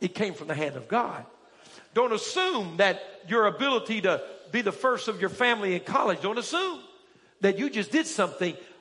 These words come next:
I need you to recognize it's the hand of God. These young men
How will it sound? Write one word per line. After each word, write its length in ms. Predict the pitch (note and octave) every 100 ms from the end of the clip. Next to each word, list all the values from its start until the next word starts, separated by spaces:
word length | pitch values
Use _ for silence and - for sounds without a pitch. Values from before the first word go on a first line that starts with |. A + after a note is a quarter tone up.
| _ F3
I 100 | G3
need 220 | G#3+ E3+
you 80 | F3+
to 80 |
recognize 680 | E3+ C4 - E3+ D#3+ D#3 C#3 - - -
it's 140 | F3
the 100 | F#3+
hand 240 | C#3+ D#3 C#3
of 100 | -
God. 380 | G#3+ - - - - - - - - C#3
These 320 | C#4+ D4 -
young 360 | B3 G#3+ G3 G#3
men 440 | D4 D4+ C4+